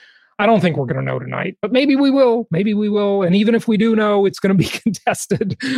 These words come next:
uh, most likely. So we'll see. We'll see. But Trump won last time, of course, with three hundred and four. Obama won with three thirty-two. Obama was a disruptor. Look, I, I wasn't a fan of Obama. I thought Obama was,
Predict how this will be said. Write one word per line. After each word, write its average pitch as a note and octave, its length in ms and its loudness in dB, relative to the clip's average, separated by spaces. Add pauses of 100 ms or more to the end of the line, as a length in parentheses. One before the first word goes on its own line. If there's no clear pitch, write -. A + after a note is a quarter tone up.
(140)
uh, F3 360 -2 (140)
most F#3+ 300 -4
likely. E3 460 -2 (360)
So D#3 300 -4
we'll E3 280 0
see. D#3 420 -6 (320)
We'll E3+ 160 -6
see. D3+ 260 -6 (180)
But G#3 100 0
Trump A#3+ 340 0
won A3 320 0
last G3 280 -2
time, G3+ 240 0
of F#3+ 80 -4
course, F#3 340 -2
with D#3 160 -2
three F#3+ 300 2
hundred A#3+ 320 4
and B3 140 2
four. F#3+ 500 0 (560)
Obama G3+ 640 2
won E3 360 2
with E3 220 0
three G3 440 2
thirty-two. F#3 1000 0 (380)
Obama F#3 420 2
was B3 140 2
a D3+ 60 -2
disruptor. D3+ 720 -4
Look, C4 200 0 (220)
I, D#3 340 -4
I F#3+ 40 2
wasn't A3 280 2
a - 40 -2
fan A3 260 0
of F#3 100 0
Obama. E3 440 2
I F#3+ 140 0
thought F3 240 -2
Obama E3+ 440 0
was, D#3 360 -2